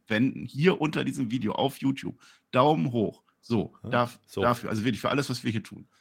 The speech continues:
Speaker 1: Also wenn, dann heute. Ansonsten auch, aber heute ganz besonders.
Speaker 2: Ja, wir können ja, wir können auch mal offen sein. Es ist ja immer ein bisschen schwierig, wenn wir samstags Pay-Per-Views haben, dann ist ja das mit der Smackdown Review immer so eine Sache. Weil du hast halt nur, keine Ahnung, zwölf, naja, vielleicht sechzehn Stunden.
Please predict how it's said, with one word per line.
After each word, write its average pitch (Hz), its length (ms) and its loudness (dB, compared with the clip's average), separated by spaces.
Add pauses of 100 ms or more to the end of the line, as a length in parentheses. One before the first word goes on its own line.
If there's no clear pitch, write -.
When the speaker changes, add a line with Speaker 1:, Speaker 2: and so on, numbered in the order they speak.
Speaker 1:
Also 98 200 -4
wenn, 151 160 4
dann 170 180 4
heute. 95 360 0
Ansonsten 95 600 -4
auch, 95 280 0
aber 98 200 -4
heute 120 200 -4
ganz 101 180 -6
besonders. - 500 -14 (120)
Speaker 2:
Ja, 180 140 8
wir 226 80 10
können 247 140 8
ja, 240 160 2
wir 220 60 4
können 262 180 4
auch 247 80 -2
mal 247 80 2
offen - 220 0
sein. 110 220 4
Es 73 260 -8
ist 165 120 -2
ja 208 100 4
immer 208 160 2
ein 220 60 2
bisschen 180 200 -4
schwierig, 156 260 0
wenn 131 100 -2
wir 113 80 2
samstags 143 360 -2
Pay-Per-Views 156 400 -2
haben, 156 240 -2
dann 127 160 -4
ist 170 200 -6
ja 208 80 0
das 196 160 -6
mit 170 60 -10
der 156 80 -6
Smackdown 156 280 -4
Review 147 260 -4
immer 139 120 -4
so 127 60 -6
eine 120 100 -2
Sache. 87 280 -2 (240)
Weil 113 360 2
du 123 120 0
hast 151 180 2
halt 113 160 0
nur, 98 360 -4
keine 107 200 -2
Ahnung, 90 220 -4
zwölf, 107 560 0 (260)
naja, 104 320 -2
vielleicht 95 380 -4 (120)
sechzehn 113 320 -2
Stunden. 90 360 -6